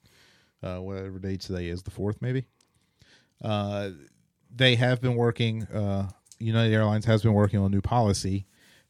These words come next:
because, according to their stats, they have seen a seventy-five percent increase in customers bringing emotional support animals on board.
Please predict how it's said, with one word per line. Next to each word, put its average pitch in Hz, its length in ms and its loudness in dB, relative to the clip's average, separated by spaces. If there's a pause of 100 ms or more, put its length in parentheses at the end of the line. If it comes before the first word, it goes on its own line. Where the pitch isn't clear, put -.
(140)
because, 117 720 4
according 131 380 2
to - 100 -12
their 120 160 4
stats, 127 500 0
they 139 140 0
have 127 120 0
seen 120 200 -4
a 101 40 -2
seventy-five 123 640 -2
percent 113 420 -4
increase 107 520 -4
in 98 80 -4
customers 95 400 -4
bringing 92 240 -10
emotional 95 360 -10
support 95 320 -8
animals 80 380 -12
on 85 80 -12
board. 80 240 -12